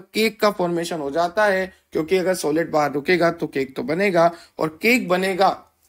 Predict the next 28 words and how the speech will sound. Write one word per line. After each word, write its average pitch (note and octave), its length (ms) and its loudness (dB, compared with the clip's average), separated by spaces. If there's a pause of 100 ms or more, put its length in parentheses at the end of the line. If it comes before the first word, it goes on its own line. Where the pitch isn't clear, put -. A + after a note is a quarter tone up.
(180)
तो E3 60 0
हम F#3+ 180 0
उसकी G#3+ 260 0
वॉशिंग D3+ 420 0
करेंगे। B2+ 340 -4 (1160)
यहाँ E3 200 0
पर F#3 120 2
आप F3+ 100 4
देख E3+ 140 0
सकते F3+ 260 -4
हैं F#3 60 2
हम F#3 60 0
इस F3+ 60 -4
पे F#3 140 -4
पानी D#3 260 0
डाल E3+ 220 4
रहे F#3+ 140 -2
हैं, G3+ 80 0
वॉशिंग D#3 380 -2
कर F3+ 140 2
रहे F#3+ 140 0
हैं, A3 140 0 (300)
और D#3 120 2
जैसे F3+ 280 0
ही A#3+ 140 6
वॉशिंग G3 440 2 (140)
करा G#3+ 360 4 (540)
उसके A3 300 2